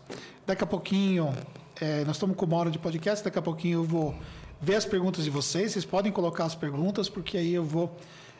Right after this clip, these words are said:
é, depois responder com o Alex as perguntas aqui, tá bom? Então, por favor, o like e vai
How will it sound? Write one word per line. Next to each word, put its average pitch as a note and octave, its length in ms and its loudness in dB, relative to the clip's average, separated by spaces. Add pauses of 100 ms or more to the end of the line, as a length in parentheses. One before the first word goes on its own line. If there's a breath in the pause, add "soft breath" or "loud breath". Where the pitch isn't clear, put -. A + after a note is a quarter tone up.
(120 loud breath)
é, C#3+ 220 -2
depois C#3+ 380 0
responder D#3+ 380 0
com F3 120 -2
o - 20 2
Alex E3 320 0
as D#3+ 140 -4
perguntas D3+ 480 0
aqui, D#3+ 240 -4
tá - 80 -8
bom? B2+ 140 -2
Então, E3 260 -2 (140)
por - 40 -14
favor, D#3+ 300 0
o D3+ 60 -2
like A3+ 520 0 (120)
e A3 300 -4
vai F3+ 300 0